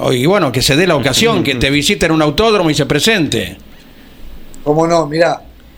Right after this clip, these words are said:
Speaker 2: la verdad que la infinita cantidad de mensajes por redes sociales, eh, tanto en la página del equipo como en la personal, eh, Instagram,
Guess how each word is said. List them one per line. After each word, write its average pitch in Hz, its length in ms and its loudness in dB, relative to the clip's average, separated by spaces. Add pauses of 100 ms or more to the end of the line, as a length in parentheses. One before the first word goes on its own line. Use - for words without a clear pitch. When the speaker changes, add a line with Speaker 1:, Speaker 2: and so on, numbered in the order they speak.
Speaker 2:
la 135 140 2
verdad 165 360 -2
que 151 300 -6 (540)
la 143 120 -2
infinita 156 500 -4
cantidad 147 440 -2
de 151 80 -2
mensajes 139 540 -4
por 131 240 -2
redes 147 200 0
sociales, 139 920 -4 (600)
eh, 123 280 0
tanto 143 260 -2
en 127 60 -2
la - 100 -4
página 135 340 -4
del - 160 -12
equipo 147 400 -4
como 123 180 -6
en 117 40 -8
la 120 140 0
personal, 135 640 -2 (720)
eh, 120 260 0
Instagram, 135 600 -2